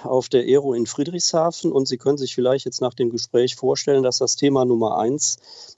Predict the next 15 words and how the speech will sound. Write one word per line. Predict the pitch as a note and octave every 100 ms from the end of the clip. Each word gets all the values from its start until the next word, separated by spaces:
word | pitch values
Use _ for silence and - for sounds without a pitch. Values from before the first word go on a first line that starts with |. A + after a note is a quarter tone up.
| -
ist, | D3 - -
dass | C3 -
wir | B2+ A#2+
unseren | A#2 A2
Luftraum | A#2 - - D3 D#3+
sichern. | D#3+ - D#3+ D3+
Denn | A2
Luftraum | A#2 - - A2+
ist | G#2 A2+
unser | G#2+ G#2 G2+
Sportplatz | A2+ A#2+ B2 C#3+ -
und | B2+
wir | A#2 G#2+
sind, | G#2+ G#2 - -
äh, | G2